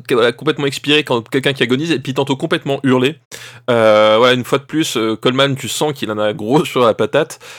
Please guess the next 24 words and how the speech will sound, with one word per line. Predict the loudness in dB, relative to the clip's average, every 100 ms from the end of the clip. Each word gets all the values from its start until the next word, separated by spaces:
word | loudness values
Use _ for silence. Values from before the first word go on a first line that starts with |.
| -4
Euh, | 2 2 4
et | 2
a |
priori, | 2 2 0 0
ici, | -2 -6 -6 -4
euh, | -2 -2 -6
il | -8 -8
en |
a |
gros | -6 -4
sur | -2
la | -2
patate | -2 -6 -8 -8
contre | -4 -2 -2
les, | 0 0 0 0 0
les | -2 -2
U |
S | -2 0
A | 0
et |
leur | 0
politique | -4 -6 -4
extérieure, | -6 -4 -2 0 0 -2 -6 -20 -20 -12
euh, | -10